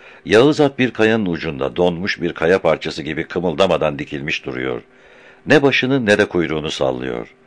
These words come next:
Muhtar Seyf Ali bir huğun arkasından çıktı. Koca Osman'ın endişeli yüzü bir açıldı, sonra kapandı.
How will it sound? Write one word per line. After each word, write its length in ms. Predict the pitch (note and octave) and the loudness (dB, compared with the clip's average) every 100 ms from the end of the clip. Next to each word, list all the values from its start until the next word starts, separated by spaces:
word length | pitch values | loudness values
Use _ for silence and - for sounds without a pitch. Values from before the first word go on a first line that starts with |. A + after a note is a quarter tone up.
| _ _ - - - | _ _ -20 -20 -4
Muhtar 400 | A#2 C#3 D3+ D3 | 0 2 4 4
Seyf 340 | - D3 D3+ | 6 2 4
Ali 200 | F#2+ G2 | 2 2
bir 120 | F#2 F2+ | 2 0
huğun 300 | D#2 G#2 F#2+ | 0 0 2
arkasından 580 | D#2+ E2+ D#2 D#2+ E2 | 0 -2 -6 -2 -2
çıktı. 460 | - - - C#2 A#1+ _ - - | -2 -8 -6 -8 -8 _ -20 -10
Koca 260 | - A#2+ D3+ | 0 2 4
Osman'ın 380 | B2 - A#2 F#2+ | 4 4 0 2
endişeli 500 | F#2 F#2 F#2 F#2 G#2 | 0 0 -2 -2 -2
yüzü 300 | E2+ D2+ D2 | -4 -2 0
bir 100 | G#2+ | 2
açıldı, 460 | D#2+ - D#2 D2 | 2 0 -4 -4
sonra 320 | - E2 D2+ D#2 | -2 0 0 -2
kapandı. 600 | C#2+ D2 C#2+ A#1+ B1 | -2 -2 -4 -4 -8